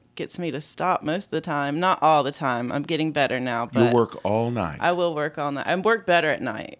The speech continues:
Speaker 1: so there's
Speaker 2: Hmm.
Speaker 1: less distractions, less people asking questions,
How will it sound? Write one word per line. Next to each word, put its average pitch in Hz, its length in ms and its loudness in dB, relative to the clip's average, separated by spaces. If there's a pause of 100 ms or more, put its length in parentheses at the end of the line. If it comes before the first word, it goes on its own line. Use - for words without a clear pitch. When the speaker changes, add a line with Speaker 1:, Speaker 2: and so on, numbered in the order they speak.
(160)
Speaker 1:
so 139 480 -8
there's 160 180 -2
Speaker 2:
Hmm. 123 80 -4
Speaker 1:
less 180 220 0
distractions, 151 1200 -2 (240)
less 160 220 -6
people 170 340 -6
asking 165 460 -2
questions, 160 1120 -8